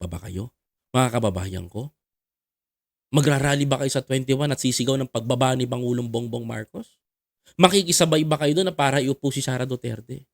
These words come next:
Tandaan po ninyo to. Isa lang ang sasabihin ko. Kahit sino pa pong iupo nyo dyan sa pwesto, may magnanakaw at may magnanakaw pa rin po dyan. Kasi bakit? Wala akong bantay ang pondo ng taong bayan. Paano ho magkakaroon ng bantay ang pondo ng taong bayan?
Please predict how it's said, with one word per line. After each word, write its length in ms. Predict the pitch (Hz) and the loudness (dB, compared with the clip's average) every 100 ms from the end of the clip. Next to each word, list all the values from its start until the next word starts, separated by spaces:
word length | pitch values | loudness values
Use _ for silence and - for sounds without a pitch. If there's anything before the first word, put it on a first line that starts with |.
| _ _ _ _ _ | _ _ _ _ _
Tandaan 480 | 131 127 127 131 131 | -6 -4 -2 -2 2
po 160 | 131 | 2
ninyo 240 | 123 120 110 | 4 0 -2
to. 160 | 101 - _ _ _ _ - | -4 -6 _ _ _ _ -2
Isa 160 | 123 | 2
lang 160 | 117 117 | 2 2
ang 80 | 110 | 0
sasabihin 560 | 101 101 95 90 90 | -2 -2 -4 -6 -8
ko. 160 | - 90 _ _ | -12 -16 _ _
Kahit 240 | - 110 - | 2 2 4
sino 160 | 117 | 0
pa 160 | 113 - | 2 0
pong 160 | 117 113 | -2 -2
iupo 400 | 113 110 143 135 | -4 0 2 2
nyo 160 | 117 | 2
dyan 240 | 101 104 92 | -2 -4 -4
sa 80 | |
pwesto, 560 | 107 104 - - 90 - _ _ _ 120 | -4 -2 -4 -6 -6 -8 _ _ _ -2
may 80 | 117 | 0
magnanakaw 640 | 113 107 110 117 113 117 | 0 -2 0 0 2 0
at 80 | 110 | 0
may 80 | 104 | -4
magnanakaw 480 | 101 104 101 95 95 | -2 -2 -2 -4 -6
pa 160 | 92 | -6
rin 80 | 92 | -6
po 160 | 90 87 | -6 -8
dyan. 320 | 92 87 87 | -8 -10 -10
Kasi 160 | - | -6
bakit? 400 | 98 104 87 90 - _ _ 175 | -2 -2 0 -6 -6 _ _ 0
Wala 240 | 190 170 | 0 2
akong 80 | 139 | 2
bantay 320 | 117 113 110 | 0 0 -2
ang 160 | 98 - | -2 -4
pondo 240 | 95 95 | -6 -4
ng 160 | 92 90 | -6 -8
taong 240 | 87 87 | -10 -10
bayan. 400 | 90 107 92 87 - _ _ _ _ _ | -14 -14 -14 -16 -20 _ _ _ _ _
Paano 240 | - 131 139 | 0 4 6
ho 80 | 139 | 4
magkakaroon 480 | 131 131 135 143 | 2 -2 0 -2
ng 80 | 135 | -2
bantay 240 | 135 131 139 | -2 0 -2
ang 80 | |
pondo 240 | 135 131 131 | 0 -2 0
ng 120 | 131 | -4
taong 240 | 123 123 113 | -4 -2 -2
bayan? 400 | 113 123 110 | -4 -4 -6